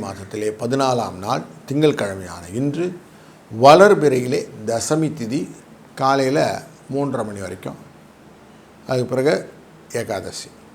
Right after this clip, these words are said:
அஸ்வினி நட்சத்திரத்துல ரெண்டு நாற்பது வரைக்கும் இருப்பாரு,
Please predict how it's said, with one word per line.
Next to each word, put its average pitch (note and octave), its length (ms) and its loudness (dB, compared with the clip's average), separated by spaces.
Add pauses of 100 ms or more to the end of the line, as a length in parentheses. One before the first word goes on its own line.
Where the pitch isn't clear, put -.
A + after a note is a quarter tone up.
(800)
அஸ்வினி G#3+ 400 6
நட்சத்திரத்துல C#3+ 600 2 (260)
ரெண்டு D3+ 260 0
நாற்பது C3 320 0
வரைக்கும் B2 380 -8
இருப்பாரு, A#2+ 360 -4